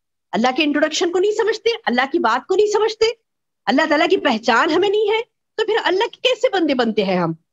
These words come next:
अल्लाह की बंदी बनने के लिए, मेरी बहनों,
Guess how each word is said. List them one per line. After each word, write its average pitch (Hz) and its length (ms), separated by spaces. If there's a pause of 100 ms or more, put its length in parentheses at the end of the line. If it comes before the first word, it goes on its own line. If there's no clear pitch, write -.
(300)
अल्लाह 247 220
की 320 140
बंदी 269 300
बनने 311 280
के 339 140
लिए, 349 140
मेरी 349 180
बहनों, 349 420